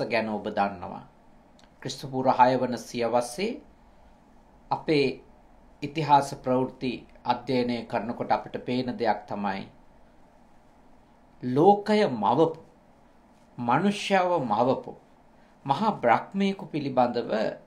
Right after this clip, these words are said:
විශ්වාසයක් තිබුණා. "බ්‍රාහ්මනෝෂ මුඛමාසිත් බාහුරාජන්‍ය කෘතක් ඌරුතදස්ය අද්වෛශ්‍යං පද්භ්‍යං ශුද්‍රෝ අජායත" කියලා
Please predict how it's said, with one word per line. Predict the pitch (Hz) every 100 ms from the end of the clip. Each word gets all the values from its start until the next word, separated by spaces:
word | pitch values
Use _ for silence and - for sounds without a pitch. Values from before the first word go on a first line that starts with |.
| _ _ 135
විශ්වාසයක් | 131 - 120 113 - 110 -
තිබුණා. | 104 98 120 - _ _ _ _ _ _ _ _ _ _ _ - - _ _ _ _ -
"බ්‍රාහ්මනෝෂ | 117 113 - - 110 107 104 - 107
මුඛමාසිත් | 104 101 110 104 104 95 - - 196 - _ _ -
බාහුරාජන්‍ය | 113 110 113 110 104 101 92 95 101 101 92 -
කෘතක් | - - 165 190 - _ _ _ -
ඌරුතදස්ය | 131 117 110 110 104 107 - -
අද්වෛශ්‍යං | 104 110 - 101 98 98 - - 131 202 - _ _ _ -
පද්භ්‍යං | 127 120 113 120 117 110
ශුද්‍රෝ | - 135 104 95 107 104
අජායත" | - - 117 113 107 101 107
කියලා | - 95 95 165